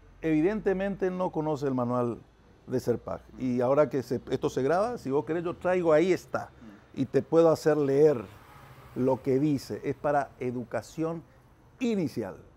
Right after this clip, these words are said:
Y dice que te, hay que enseñarle a los niños a tocar, a tocarse y a ser tocado por el referente, el maestro.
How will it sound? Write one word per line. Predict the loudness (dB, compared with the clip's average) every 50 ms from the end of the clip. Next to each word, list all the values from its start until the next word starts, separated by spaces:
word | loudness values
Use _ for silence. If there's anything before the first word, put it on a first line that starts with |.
| -20 -20 _ -6
Y | -2 0 2
dice | 2 2 0 0 -2 -8 -8 -6
que | -6 -8 -8
te, | -6 -4 -2
hay | -2 -2
que | -2 -2
enseñarle | -6 -6 -4 -6 -6 -4 -4 -2 -2 -2
a |
los | -2 -2 -4 -6
niños | -6 -6 -6 -6 -6 -8 -10 -12 -14 -20 -20 _ -20 _ -8 -2
a | 0 0 0
tocar, | 0 -2 -4 -4 -2 -4 -4 -4 -6 -10 -16 -20 -20 -20 -8 0
a | 0 0 2
tocarse | 0 -4 -2 0 0 0 0 0 -4 -12 -18 -14 -8
y | -4 -4
a | -2
ser | 0 0 0 0
tocado | -2 -6 -2 2 2 4 4 2 0 -2 -6 -4
por | 0 4 4 6 4 4 2 0
el | 2 2 4 4 4 2
referente, | 2 2 0 0 -2 -4 -2 0 2 2 2 2 2 0 0 -2 -6 -6 -6 -8 -8 -6
el | -4 -2 -2 0
maestro. | 0 -2 -2 -2 -2 -4 -4 -6 -8 -8 -8 -8 -8